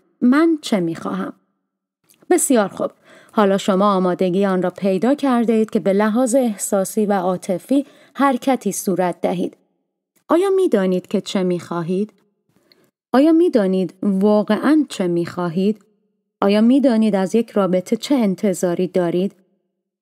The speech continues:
این علم و اطلاع می‌تواند بسیار رهایی بخش باشد. البته نمی‌توانید از هیچ رابطه‌ای انتظار داشته باشید که همه چیز را به شما بدهد. اما باید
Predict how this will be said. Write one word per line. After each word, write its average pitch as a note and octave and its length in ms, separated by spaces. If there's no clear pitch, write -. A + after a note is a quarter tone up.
این D#4 300
علم B3+ 300
و A#3+ 100
اطلاع A3+ 500
می‌تواند G#3+ 640
بسیار B3 600
رهایی F3+ 400
بخش F#3 380
باشد. F3+ 420
البته C4+ 460
نمی‌توانید F#3+ 920
از G#3 180
هیچ D4 380
رابطه‌ای A#3 760
انتظار G#3 520
داشته G3 400
باشید G3+ 380
که G#3+ 120
همه F3+ 380
چیز A3+ 300
را G3 120
به F#3 140
شما F3 440
بدهد. E3+ 460
اما F#3 220
باید F#3 440